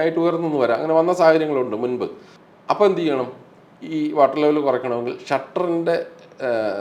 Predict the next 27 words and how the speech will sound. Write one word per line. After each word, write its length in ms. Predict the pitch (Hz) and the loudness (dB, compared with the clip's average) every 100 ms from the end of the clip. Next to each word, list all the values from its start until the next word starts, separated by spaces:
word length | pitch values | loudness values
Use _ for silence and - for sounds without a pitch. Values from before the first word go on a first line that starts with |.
| 95 | -8
സ്റ്റേജ് 320 | - 123 123 123 - - - 117 | -2 0 0 -4 -8 -20 -4 2
താഴ്ത്തണം. 400 | 113 98 90 - - - - - - | 2 2 -8 -10 -20 -20 -20 -20 -8
ഷട്ടറിൻ്റെ 320 | 139 185 214 | -6 -6 -4
സ്റ്റേജ് 240 | 196 160 131 | -2 0 0
താഴ്ത്തുക 260 | 117 104 104 | 0 0 -4
എന്ന് 100 | 101 | -8
പറഞ്ഞാൽ 200 | 90 120 147 | -6 -6 -2
നിലവിലുള്ള 440 | 151 185 190 160 139 117 | 0 2 2 2 0 0
ബേബി 240 | 117 120 101 | -2 -2 -4
ഡാം, 140 | 78 - - - - _ _ | -6 -12 -20 -20 -20 _ _
ഇപ്പം 180 | 175 165 | -2 2
ബേബി 240 | 151 165 185 | 2 2 4
ഡാം 160 | 190 190 190 185 190 156 147 | 4 2 0 -2 -4 -8 -6
ഈ 40 | 147 - 147 - 139 | -6 -8 -12 -8 -4
എഴുപത്തൊമ്പതിലെ, 640 | 147 165 175 175 170 175 - - 147 | -2 -2 -2 -2 -2 -4 -6 -10 -14
ഏഹ്, 240 | 143 143 143 | -12 -12 -6
നിർദ്ദേശം, 440 | 139 139 147 135 104 | -4 -2 -2 -2 -4
സെൻട്രൽ 200 | 135 139 156 | -6 -2 -2
വാട്ടർ 160 | 151 156 | -2 -4
കമ്മീഷൻ്റെ 360 | 156 156 156 135 | -6 -6 -6 -6
നിർദ്ദേശം 300 | 117 127 123 | -2 -4 -4
അനുസരിച്ച് 340 | 113 113 113 123 120 | -8 -8 -10 -4 -2
ബേബി 260 | 123 143 143 | 0 0 -2
ഡാമും, 240 | 131 135 - - - | -2 -2 -8 -16 -12
ഏഹ്, 80 | 123 - 120 | -12 -12 -10
പുതുക്കി 260 | 135 135 123 | -8 -6 -6
പണിയേണ്ടതാണ്. 520 | 110 98 85 80 71 | -4 -4 -4 -8 -10